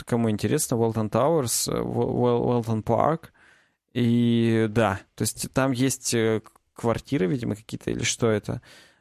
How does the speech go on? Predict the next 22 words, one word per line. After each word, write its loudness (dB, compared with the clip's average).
От 0
ста 2
восьмидесяти, 0
э, 0
ста 0
восьмидесяти 0
пяти -2
тысяч, -2
э, 0
рублей 2
до 2
пяти -4
и -2
триста -2
миллионов. -2
Видимо, 0
квартиры -2
там -4
будут. -4
Просто -2
тупо -2
квартиры. -4